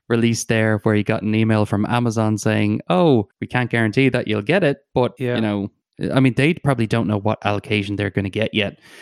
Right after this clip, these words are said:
Speaker 1: And
Speaker 2: Mm.
Speaker 1: they probably sold through so much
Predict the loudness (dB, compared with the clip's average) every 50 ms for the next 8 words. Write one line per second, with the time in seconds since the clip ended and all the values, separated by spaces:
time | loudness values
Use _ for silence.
0 | -20 -20 -20 _ -8 -4 -2 -2 -2 -2 -2 -2 -2 -2 -4 -4 -6 -8 -12 _
1 | _ _ -2 -2 -2 0 0 -2 -2 -2 -6 _ _ _ _ _ _ _ _ _
2 | _ -10 -4 -2 0 0 2 2 0 -2 -4 -8 -12 -8 -4 -2 0 0 -2 -2
3 | -4 -4 -4 -4 -4 -4 -2 0 2 2 4 4 4 4 2 2 0 -4 -6